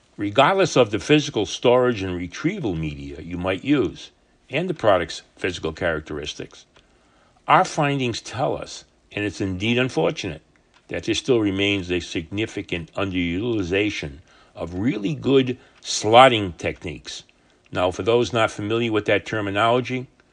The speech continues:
what I mean by slotting is determining the specific bin location of an S K U in a picking area that recognizes an S K U's relative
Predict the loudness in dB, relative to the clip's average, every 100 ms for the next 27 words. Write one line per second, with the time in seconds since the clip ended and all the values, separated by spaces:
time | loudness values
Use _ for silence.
0 | _ _ _ 0 2 2 2 0 2 2
1 | 0 -2 4 6 4 0 -10 _ _ -6
2 | -6 -4 -6 -4 -4 -2 -4 -4 -6 -6
3 | -8 -6 0 0 0 -4 -2 0 -2 -2
4 | -2 -4 -6 -8 -6 -6 -8 -8 -6 -4
5 | 0 0 0 -2 -4 _ _ _ -4 -4
6 | -2 -4 -2 -2 0 0 0 -2 -6 _
7 | _ _ -2 -2 0 -2 0 -4 -2 -2
8 | -2 -4 -6 -6 -4 -4 -4 -4 0 -2
9 | -2 0 4 6 4 2 -2 -2